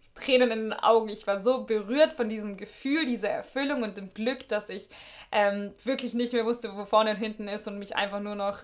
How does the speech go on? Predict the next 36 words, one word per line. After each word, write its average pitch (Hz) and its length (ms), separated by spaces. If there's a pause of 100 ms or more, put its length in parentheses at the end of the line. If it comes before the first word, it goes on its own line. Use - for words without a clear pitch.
(120)
noch 240 320
mehr 240 280
auf 220 100
die 233 100
Zukunft 233 400
in 214 140
der 202 100
Eventbranche 202 540
gefreut 196 420
habe 196 200
und 190 260 (760)
somit 202 320
einfach 196 320
nur 185 300 (560)
dankbar 269 460
und 208 140
glücklich 208 380
bin, 202 300
dass 190 400 (200)
diese, 202 760
diese, 202 240 (240)
diese 208 180
Branche 202 360
ein 196 80
Teil 208 240
von 208 120
meinem 196 160
Leben 208 240
ist 202 180
und 196 120
dass 190 200
ich, - 260
ähm, 208 180
auch 220 160
ganz 294 240
sicher 269 400